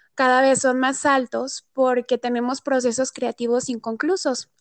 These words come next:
o frustraciones creativas. ¿Y cuántas veces hemos escuchado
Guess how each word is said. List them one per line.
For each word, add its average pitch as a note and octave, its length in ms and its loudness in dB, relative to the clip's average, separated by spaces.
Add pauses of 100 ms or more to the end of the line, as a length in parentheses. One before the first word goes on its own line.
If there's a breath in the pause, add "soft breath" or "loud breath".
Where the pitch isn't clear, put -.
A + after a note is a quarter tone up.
o F4+ 220 4
frustraciones A#3+ 840 -4
creativas. - 600 -8 (720)
¿Y B3+ 1000 -2
cuántas D4+ 400 2
veces D#4+ 300 2
hemos D#4 240 4
escuchado C#4 680 2